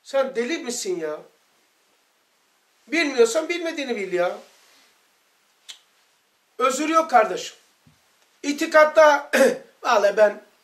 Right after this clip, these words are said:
bilmiyordum. İman esasının beş tane imandı. Allah diyecek, ha, kabirde diyecekler mi sana? "O, ben, hadi özür." Ne zaman özür olur? Şurada mesulü. Herkes vicdanına vursun. İktidar,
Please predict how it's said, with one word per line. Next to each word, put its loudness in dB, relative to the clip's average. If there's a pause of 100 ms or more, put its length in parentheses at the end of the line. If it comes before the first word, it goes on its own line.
(640)
bilmiyordum. -8
İman 0
esasının -6
beş 4
tane -4
imandı. -10 (960)
Allah -2
diyecek, -12
ha, -4
kabirde -6
diyecekler -2
mi -8
sana? 0 (100)
"O, 2
ben, -2
hadi -2
özür." -8 (960)
Ne 2
zaman 4
özür 0
olur? 0 (200)
Şurada -2
mesulü. -4 (140)
Herkes -2
vicdanına 0
vursun. -10 (380)
İktidar, 0